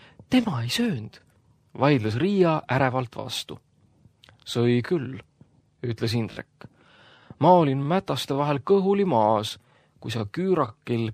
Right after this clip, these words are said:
piirikraavi kalda äärde tulid ja seal põõsa tagant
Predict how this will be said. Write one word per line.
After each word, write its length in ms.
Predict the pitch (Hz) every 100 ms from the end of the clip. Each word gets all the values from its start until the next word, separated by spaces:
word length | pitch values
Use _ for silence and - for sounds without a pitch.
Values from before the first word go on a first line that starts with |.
| -
piirikraavi 640 | 175 175 139 110 123 120 113
kalda 460 | 139 165 117 110 110
äärde 220 | 110 110
tulid 380 | 123 117 104 - _ - _
ja 100 | - 113
seal 160 | 123
põõsa 460 | 113 156 160 123 117
tagant 380 | 117 123 117